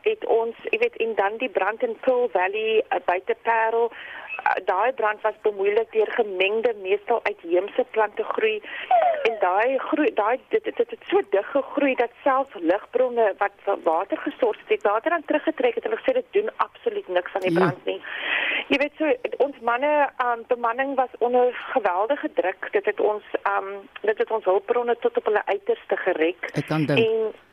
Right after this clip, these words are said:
Speaker 1: en natuurlik dan nou die ander brande was naby aan behuising of plase geleë. En, ehm, en daai, d-, d-, eh,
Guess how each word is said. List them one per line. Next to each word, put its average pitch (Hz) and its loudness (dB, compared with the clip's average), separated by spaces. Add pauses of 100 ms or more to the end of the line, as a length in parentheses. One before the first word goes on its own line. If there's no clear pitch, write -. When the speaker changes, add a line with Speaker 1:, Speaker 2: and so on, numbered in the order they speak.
(180)
Speaker 1:
en 233 0
natuurlik 269 0
dan 214 0
nou 220 0
die 226 0
ander 349 0
brande 196 0
was 196 0 (280)
naby 208 2
aan 202 -2
behuising 196 0
of - -2
plase 220 0
geleë. 214 2 (480)
En, 233 0
ehm, 226 -2 (160)
en 240 -2
daai, 214 2
d-, - -2
d-, - -4
eh, 190 0